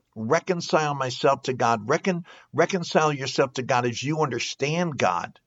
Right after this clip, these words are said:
as you understand, right? It's your understanding. It's not my understanding. It's your understanding.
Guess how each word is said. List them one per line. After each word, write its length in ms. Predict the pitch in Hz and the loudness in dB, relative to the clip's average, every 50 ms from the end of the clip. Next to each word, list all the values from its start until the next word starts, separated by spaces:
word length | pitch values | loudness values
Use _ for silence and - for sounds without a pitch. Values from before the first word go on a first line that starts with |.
| _ | _
as 240 | - 143 139 120 117 | -2 0 0 0 0
you 140 | 151 160 147 | 0 0 0
understand, 840 | 143 - 127 113 - - - - 196 214 240 208 - - - - - _ _ - - 120 | 0 0 -2 -4 -6 -8 -4 0 0 2 2 0 -2 -4 -8 -16 -20 _ _ -12 -2 2
right? 260 | 120 120 135 143 - - - - - _ - | 2 2 2 0 -4 -10 -20 -20 -20 _ -2
It's 220 | 127 123 127 - | -2 -2 0 -4
your 440 | 123 120 120 151 180 208 233 220 - | -6 0 2 4 4 6 4 4 2
understanding. 640 | - 139 123 117 113 - - - 110 110 107 110 | -2 -4 -4 -4 -4 -4 -2 -2 -2 -2 -2 -4
It's 120 | 113 - - | -6 -2 -2
not 200 | 202 226 220 - | 0 -2 0 2
my 180 | 220 226 226 | 0 2 2
understanding. 580 | 220 185 131 123 - - 120 117 117 120 120 113 | 0 -2 -4 -6 -4 -2 -2 -2 0 -2 -4 -4
It's 200 | 113 113 - - | -4 -6 -8 -8
your 380 | 131 127 135 175 190 190 175 170 | -4 0 2 4 4 4 2 0
understanding. 540 | 135 117 117 - - 120 113 110 110 101 | -2 -2 -4 -4 -4 -4 -6 -6 -8 -12